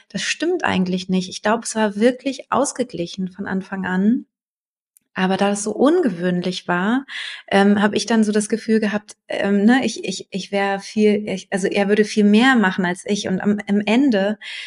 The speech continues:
wenn ich's mir wirklich neutral anschaue, denke ich, es war wirklich auf Augenhöhe und wirklich,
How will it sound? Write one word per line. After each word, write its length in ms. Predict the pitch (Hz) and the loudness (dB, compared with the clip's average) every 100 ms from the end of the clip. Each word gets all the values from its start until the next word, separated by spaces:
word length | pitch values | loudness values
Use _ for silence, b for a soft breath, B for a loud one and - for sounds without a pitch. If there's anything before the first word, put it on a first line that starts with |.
| B - | B -2
wenn 140 | 196 | 2
ich's 160 | 208 208 | 2 4
mir 180 | 214 214 | 2 4
wirklich 360 | 277 294 - | 0 0 -2
neutral 500 | 233 226 - 214 214 | -2 -2 -4 -2 0
anschaue, 480 | - 226 233 202 196 | 2 2 0 -2 -4
denke 220 | 196 208 | -2 -2
ich, 120 | 208 208 | -2 -6
es 160 | - | -6
war 260 | 202 190 185 | -4 -4 0
wirklich 340 | 208 214 240 | -2 -2 -6
auf 140 | 208 - | -8 -6
Augenhöhe 500 | - 214 226 226 226 | -2 0 0 0 -2
und 220 | 202 196 | -2 -4
wirklich, 500 | 202 208 214 214 - | -4 -2 -2 -4 -4